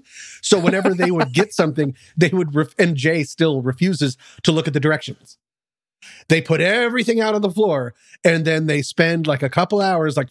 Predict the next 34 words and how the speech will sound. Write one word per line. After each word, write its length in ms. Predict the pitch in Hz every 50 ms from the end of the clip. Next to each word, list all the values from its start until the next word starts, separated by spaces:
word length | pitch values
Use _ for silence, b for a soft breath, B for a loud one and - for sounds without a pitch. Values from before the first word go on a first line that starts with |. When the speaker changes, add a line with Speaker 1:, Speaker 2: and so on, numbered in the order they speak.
| -
Speaker 1:
figuring 400 | - 185 190 185 208 214 220 214
things 300 | 196 - 220 226 233 220
out, 320 | 254 262 233 202 185 180 B B B B B
and 180 | - 175 170 175
then 120 | 165 160
they 100 | 160 151
put 200 | 139 - - 180
it 120 | 196 196 -
together, 480 | 240 226 277 254 214 180 160 156 131 b b b
and 140 | - 170 170
it's 160 | 175 - - _ _ _
wrong. 400 | 330 277 214 143 190 175 160 170 -
<laughs> 40 | - - _ _ B B B B B
So 120 | - - 226
they 120 | 220 190
have 220 | - - 190 - -
to 120 | 170 -
take 220 | - 170 175 359 262
it 60 | 233
apart 380 | 359 - 294 269 330 330 - - - 320
Speaker 2:
<laughs> 100 | - -
Speaker 1:
and 220 | 180 175 165 156
re-put 320 | 156 165 190 - - 196 190
it 80 | 170
back 180 | - 165 160 131
together 320 | - 156 156 151 143 143
correctly. 380 | 131 - 190 190 170 - 151 143
Like, 140 | 151 170 143
there's 140 | 180 170 147
always 200 | 180 180 175 170
something, 240 | - 175 151 - 160
like, 180 | 156 147 139 131
just 260 | - 143 - - -
flipped. 360 | - 233 170 143 - _ -